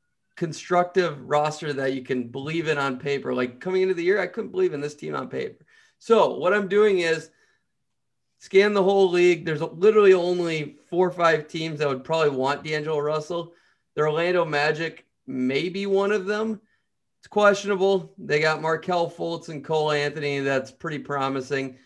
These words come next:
I do think D'Angelo's a for sure upgrade over Fultz. Um, Cole Anthony, you could talk me into believing in him.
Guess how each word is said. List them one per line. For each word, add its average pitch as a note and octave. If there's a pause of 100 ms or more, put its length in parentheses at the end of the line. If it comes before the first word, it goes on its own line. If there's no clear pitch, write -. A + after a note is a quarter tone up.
(200)
I B2+
do F3
think D#3
D'Angelo's C#3
a A#2+
for -
sure F#3
upgrade C3+ (360)
over C#3+
Fultz. C3+ (220)
Um, B2 (340)
Cole E3
Anthony, D#3+
you E3
could - (340)
talk C3+
me C3+
into C3
believing B2+
in B2+
him. C3+